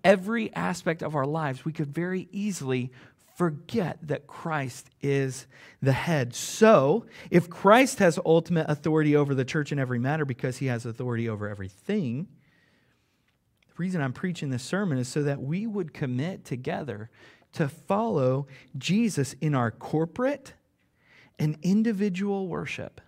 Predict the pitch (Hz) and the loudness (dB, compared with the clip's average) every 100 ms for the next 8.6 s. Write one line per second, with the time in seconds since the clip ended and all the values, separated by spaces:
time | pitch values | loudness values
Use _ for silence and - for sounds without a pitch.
0 | _ _ _ _ - - - 170 196 185 | _ _ _ _ -20 -20 -2 4 6 6
1 | 165 185 185 180 139 - 160 180 233 247 | 8 6 6 4 4 4 2 2 2 -2
2 | - 170 - 139 143 143 151 143 180 202 | 0 0 2 0 0 -2 -2 2 2 2
3 | 151 - 123 117 123 156 160 202 196 165 | -2 -4 -4 -4 -4 -2 0 0 -2 -2
4 | 156 147 160 123 113 117 - _ _ _ | -2 -2 -2 -2 -2 -6 -14 _ _ _
5 | _ _ _ _ _ _ _ _ 135 135 | _ _ _ _ _ _ _ _ -6 -4
6 | 123 123 127 127 123 117 123 131 165 - | -2 -4 -6 -6 -6 -6 -6 -4 -4 -6
7 | - - _ _ _ _ _ _ - 123 | -16 -20 _ _ _ _ _ _ -8 -6
8 | 117 127 127 120 - - | -8 -10 -12 -10 -12 -16